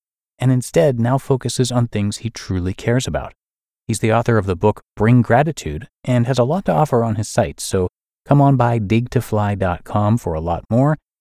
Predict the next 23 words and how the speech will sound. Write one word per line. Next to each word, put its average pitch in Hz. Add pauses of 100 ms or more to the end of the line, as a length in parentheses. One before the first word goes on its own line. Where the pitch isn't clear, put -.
(120)
and 82
I 78
do 92
have 95
that 82
linked 101
in 104
this 90
episode's -
description. - (540)
And 123
if 117
you're 127
wondering, 175 (320)
dig 170
to 117
fly 104
means 98 (120)
dig 135
deep 104 (200)
to 107
fly 82
high. -